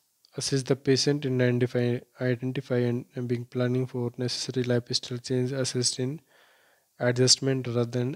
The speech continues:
abandon personal family goals।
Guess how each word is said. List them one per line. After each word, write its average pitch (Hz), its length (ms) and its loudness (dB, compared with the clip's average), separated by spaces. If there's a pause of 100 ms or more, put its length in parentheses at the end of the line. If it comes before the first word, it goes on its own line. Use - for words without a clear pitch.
abandon 123 540 0 (920)
personal 135 400 -2
family 117 460 -2
goals। 123 340 -12